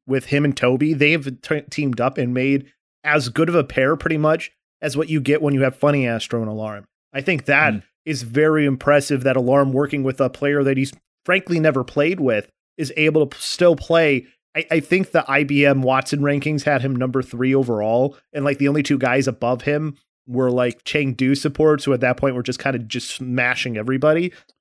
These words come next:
Speaker 1: So it was like, yeah, you don't have as much statistics for, for Philadelphia at that point. They played a little bit harder of a schedule, maybe too.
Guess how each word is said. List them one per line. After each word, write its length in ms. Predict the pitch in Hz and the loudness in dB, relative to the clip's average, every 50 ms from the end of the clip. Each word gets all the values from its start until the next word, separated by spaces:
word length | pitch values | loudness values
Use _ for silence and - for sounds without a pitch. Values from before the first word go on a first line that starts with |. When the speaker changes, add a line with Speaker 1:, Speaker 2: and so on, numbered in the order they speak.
| _ _ _ _ _ | _ _ _ _ _
Speaker 1:
So 280 | - - - 180 156 151 | -12 -4 2 4 4 4
it 60 | 156 | 4
was 160 | 160 156 135 | 4 2 2
like, 360 | 147 151 147 143 135 139 - _ _ _ _ _ _ _ _ _ | 2 2 2 2 0 -4 -10 _ _ _ _ _ _ _ _ _
yeah, 460 | 135 131 127 147 185 190 165 139 123 - - 165 143 135 131 - 151 139 139 | -12 -4 0 2 4 4 4 2 0 -2 -6 -14 -18 -18 -18 -18 -16 -10 -4
you 140 | 135 143 151 | 0 2 4
don't 140 | 165 156 | 4 4
have 100 | 156 151 | 4 2
as 100 | 139 131 | 2 0
much 200 | 139 143 139 - | 0 -2 -2 -2
statistics 680 | - - 135 135 - 175 175 - - 165 151 - - - - _ | -2 -4 -2 0 0 0 0 0 0 -2 -2 -2 -4 -12 -16 _
for, 560 | _ _ - 147 143 135 135 127 127 127 - _ _ _ - 139 | _ _ 0 2 4 4 4 4 2 0 -4 _ _ _ -12 -6
for 260 | - 143 131 131 131 | -2 0 0 0 0
Philadelphia 520 | - - 143 139 135 135 139 135 127 139 | 0 0 2 2 4 4 4 2 2 2
at 60 | 131 | 2
that 160 | 135 127 127 - | 2 0 0 0
point. 220 | - 165 156 143 | 0 0 0 0
They 80 | 139 139 | 0 0
played 220 | 139 143 135 147 | 2 0 0 2
a 40 | 123 | 0
little 200 | 123 131 131 135 | 2 2 2 2
bit 140 | 127 127 113 | 2 0 2
harder 400 | 123 139 135 123 131 127 127 123 | 2 0 2 2 2 0 0 0
of 240 | 123 135 127 113 | 0 0 -2 -2
a 60 | 117 113 | -4 -6
schedule, 420 | - - 156 185 208 208 196 156 | -4 -2 0 2 2 4 2 2
maybe 260 | 123 131 127 120 120 | 2 0 -2 -2 -2
too. 320 | - - 262 233 180 - | 0 2 4 4 4 2